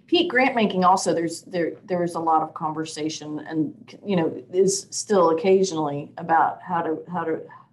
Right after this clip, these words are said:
reduce that. And there's a whole, there's a whole initiative around that. It's got a name too that I don't remember.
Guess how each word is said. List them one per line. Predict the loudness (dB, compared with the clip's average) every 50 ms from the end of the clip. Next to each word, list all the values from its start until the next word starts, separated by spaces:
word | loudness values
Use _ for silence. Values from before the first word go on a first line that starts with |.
| _ _ -2
reduce | -2 0 2 4 2 2 2
that. | 2 2 2 2 2
And | 2 2 4
there's | 4 6 4 4 4 2
a | 0
whole, | 0 0 0 0 2 2 2 2 0 -2 -4 -14 _ _ _ _ _ _ _ _ _ _ _ _ _ _ _ _ _ _ _ _ _ _ _ _ _ _ _ _ _ _ _ _ _ _ _
there's | -4 -2 -2 0
a | -2 -4
whole | -2 -2 -2 0 0
initiative | 0 0 0 -2 -2 -4 -8 -6 -4 -4 -4 -2
around | -2 -2 -2 -2 -2 -2 -2 -2 -4 -4
that. | -6 -6 -6 -8 -10 -14 _ _ _ _ _ _ _
It's | -12 -12 -10 -6
got | -4 -4 -4
a | -4 -4
name | -8 -8 -8 -8 -8 -10
too | -6 -4 -2 -2 -2 -2
that | -4 -4
I | -6 -4
don't | -4 -4 -4 -4 -8
remember. | -12 -14 -14 -14 -14 -16 -16